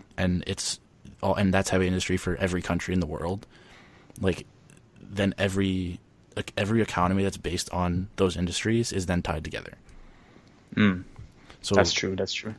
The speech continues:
Speaker 1: I won-, I wonder what, what that's gonna be like. And this, where I think we're also a f-, pretty far away from this being a reality. So I don't,
Speaker 2: I think
Speaker 1: it,
Speaker 2: very
Speaker 1: there,
Speaker 2: far away.
Speaker 1: yeah, there'll be a lot of developments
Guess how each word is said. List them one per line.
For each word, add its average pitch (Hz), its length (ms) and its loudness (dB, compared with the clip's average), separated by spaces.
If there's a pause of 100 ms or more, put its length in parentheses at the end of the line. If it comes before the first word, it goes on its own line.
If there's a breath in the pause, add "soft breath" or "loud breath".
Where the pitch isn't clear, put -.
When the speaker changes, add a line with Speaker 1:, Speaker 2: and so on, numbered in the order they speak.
(140)
Speaker 1:
I 104 80 -2
won-, 98 220 0
I 92 80 -4
wonder 98 260 2
what, 92 160 0 (240)
what 95 140 -4
that's 92 260 -2
gonna 90 140 -4
be 87 60 -4
like. 95 180 -2
And 131 100 10
this, 139 100 8
where 127 160 6
I 123 40 8
think 165 200 2
we're 110 120 8
also 85 380 4 (1080 soft breath)
a - 60 -4
f-, - 280 -2
pretty 120 220 12
far 92 340 6
away 82 220 0
from 87 160 -2
this 78 120 -2
being 82 460 -2
a 95 100 -2
reality. - 460 -6
So - 160 -2
I - 20 2 (380)
don't, 98 220 -6
Speaker 2:
I - 40 -6
think 104 200 6
Speaker 1:
it, - 20 -4
Speaker 2:
very 98 300 10
Speaker 1:
there, - 80 0
Speaker 2:
far 98 180 10
away. 98 300 6
Speaker 1:
yeah, 87 200 2
there'll 104 180 0
be 104 280 4
a 92 100 -4
lot 92 200 4
of 87 60 0
developments 85 880 -2